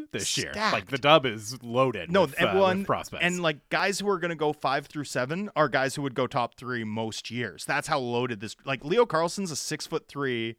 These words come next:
Speaker 1: Yeah.
Speaker 2: uh, Swedish center who's having a historic start to his S H L campaign. Adam Fantilli is at one and a half points per game in,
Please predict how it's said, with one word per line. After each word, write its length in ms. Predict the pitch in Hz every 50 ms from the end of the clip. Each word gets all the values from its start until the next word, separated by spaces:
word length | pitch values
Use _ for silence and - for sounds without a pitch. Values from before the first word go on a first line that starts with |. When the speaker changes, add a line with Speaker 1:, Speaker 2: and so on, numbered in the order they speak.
| _ _
Speaker 1:
Yeah. 180 | - 98 - - - _ _ _ _ _
Speaker 2:
uh, 160 | 143 139 131
Swedish 420 | - - 156 160 165 160 160 - -
center 420 | - 151 147 156 147 113 98 - _ _ _ _ _
who's 160 | - 170 156
having 260 | 165 170 160 160 151 139
a 60 | 123
historic 720 | 147 156 - - - - 170 151 156 160 151 135 - - -
start 340 | - - - 160 139 - -
to 100 | - 139
his 180 | 131 139 120 135
S 180 | 127 123 -
H 160 | 135 123 - 135
L 100 | 120 117
campaign. 320 | - 127 117 - 113 98 - _ _ _ _ _ -
Adam 300 | 147 165 190 226 233 -
Fantilli 520 | 214 190 165 - 165 156 165 185 208 185 143
is 140 | 147 123
at 120 | 147 131 120
one 260 | 120 123 135 147 170
and 160 | 160 147 143
a 60 | 120
half 380 | - - 131 127 131 - - _
points 540 | - - - 147 156 135 113 - - - - - _ _ _ -
per 160 | - 175 165
game 520 | 120 - 147 143 160 156 131 113 90 - _ _ _ _ _ _ -
in, 220 | 165 175 160 160